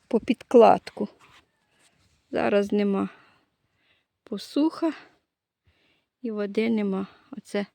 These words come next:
до берега ще як далеко. Зато очерети ростуть гарно.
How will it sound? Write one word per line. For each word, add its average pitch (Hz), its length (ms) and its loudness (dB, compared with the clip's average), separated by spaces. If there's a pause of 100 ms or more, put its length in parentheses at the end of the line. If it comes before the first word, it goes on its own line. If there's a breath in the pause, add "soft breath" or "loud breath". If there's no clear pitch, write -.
(880)
до 202 200 -4
берега 196 440 0
ще 202 180 -6
як 202 200 -6
далеко. 196 600 -4 (2000)
Зато 226 380 2
очерети 214 600 2
ростуть 202 340 -6
гарно. 180 440 -4